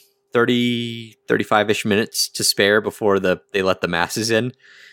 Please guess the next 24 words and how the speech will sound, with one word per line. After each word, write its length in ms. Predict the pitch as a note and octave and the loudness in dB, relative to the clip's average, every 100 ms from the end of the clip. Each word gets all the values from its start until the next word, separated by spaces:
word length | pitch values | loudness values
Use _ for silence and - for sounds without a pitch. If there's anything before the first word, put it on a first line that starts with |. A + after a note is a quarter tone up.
| _ _ _ | _ _ _
Uh, 260 | F#2+ F#2 F#2 | 0 0 0
I 100 | G#2+ | 0
went 220 | B2+ C#3+ - | 0 0 -4
straight 400 | - B2 D#3+ - | -4 -2 -2 -2
to 80 | |
the 80 | C3 | -2
Bushy 300 | A#2 A2+ C3 | 0 0 0
Road 220 | G2 F2+ | 2 2
booth, 280 | F2+ F2+ F2 | 0 -2 -4
which 120 | F#2 F#2 | -8 -6
is 100 | G2 | 0
where 120 | F#2+ | 2
all 120 | F#2+ | 2
the 100 | F2+ | 0
Love 220 | F#2+ G2 | 0 2
Live 200 | G2 F#2+ | 2 2
stuff 220 | - G2+ | 0 0
was 80 | G#2 | -2
supposed 240 | - G#2 - | -2 -2 -2
to 60 | |
be 100 | G2 | -6
getting 260 | F#2 F#2+ F2+ | -2 -2 0
sold, 280 | G2+ G2+ G2 | 0 0 0
because, 260 | - F2+ | -4 -4